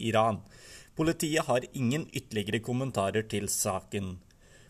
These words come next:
Politiet i Mahabad skal ifølge V G ha ulta-, uttalt at drapet ikke var politisk motivert, men at en verbal kontrovers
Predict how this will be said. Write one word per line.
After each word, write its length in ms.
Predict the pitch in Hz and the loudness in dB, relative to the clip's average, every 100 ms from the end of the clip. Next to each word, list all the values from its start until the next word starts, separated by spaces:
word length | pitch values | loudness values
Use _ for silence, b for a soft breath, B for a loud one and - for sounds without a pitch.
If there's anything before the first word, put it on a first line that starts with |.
| b | b
Politiet 560 | 202 202 185 156 180 - | 6 6 4 6 6 4
i 160 | 135 | -2
Mahabad 640 | 143 120 117 139 156 175 170 | 2 4 4 6 8 8 6
skal 320 | - 120 120 | 2 2 4
ifølge 400 | - 151 127 180 | 0 0 2 2
V 160 | 190 147 | 4 4
G 160 | 143 190 | 4 2
ha 160 | 160 | 2
ulta-, 540 | 131 110 113 110 143 135 | 2 2 0 0 0 2
uttalt 480 | 117 110 147 156 - | 0 2 2 2 -2
at 160 | 104 98 | -2 2
drapet 560 | 107 104 110 104 165 - - | 4 4 2 0 -2 -2 -4
ikke 320 | - - 185 143 | -10 0 4 6
var 240 | 107 107 | 6 4
politisk 640 | 131 107 101 - 107 - | 0 0 0 -2 -6 -4
motivert, 540 | 110 98 123 214 - - B B B | -4 0 2 2 -2 -20 B B B
men 220 | 165 202 - | 4 4 4
at 240 | - 151 | 2 2
en 160 | 147 151 | 6 6
verbal 720 | 151 117 117 131 156 - - | 6 4 6 8 6 4 -2
kontrovers 640 | - 139 156 160 165 - | -2 -2 2 2 2 0